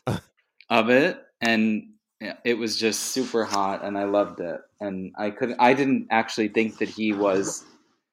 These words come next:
Speaker 2: I thought it was, like, a blanket message that he may have sent to a lot of people, which it easily could be, but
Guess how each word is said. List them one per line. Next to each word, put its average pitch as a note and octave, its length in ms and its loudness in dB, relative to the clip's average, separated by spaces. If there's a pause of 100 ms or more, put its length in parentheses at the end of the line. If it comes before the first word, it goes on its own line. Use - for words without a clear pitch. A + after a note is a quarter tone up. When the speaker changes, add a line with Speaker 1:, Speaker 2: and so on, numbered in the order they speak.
(240)
Speaker 2:
I A#2 100 6
thought B2+ 200 10
it A#2 80 4
was, A2 160 4
like, A2 160 6
a G2+ 60 2
blanket A2 600 4 (120)
message A#2+ 580 4
that G#2+ 160 2 (100)
he G#2+ 80 -2
may G#2+ 180 2
have G#2 140 0
sent A2 280 -2
to A2 120 -2
a G#2 40 0
lot G#2 180 4
of G2+ 80 -2
people, A#2+ 320 -4
which A#2 180 -2
it G#2 100 -2
easily A2+ 420 -2
could A2 320 -2
be, C#3 320 2 (480)
but G#2+ 320 4